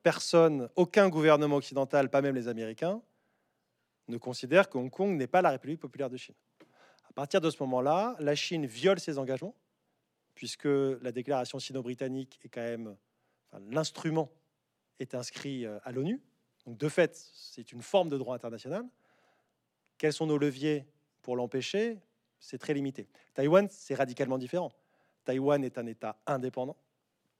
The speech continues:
qui a une reconnaissance internationale limitée,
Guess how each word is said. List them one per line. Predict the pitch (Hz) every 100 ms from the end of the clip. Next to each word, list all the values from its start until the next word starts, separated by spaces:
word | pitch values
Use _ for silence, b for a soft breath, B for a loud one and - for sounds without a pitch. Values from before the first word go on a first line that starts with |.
| _ _ _
qui | - 156
a |
une | 147
reconnaissance | 139 185 196 180 180 165
internationale | 143 139 135 120 131 117
limitée, | 107 123 143 143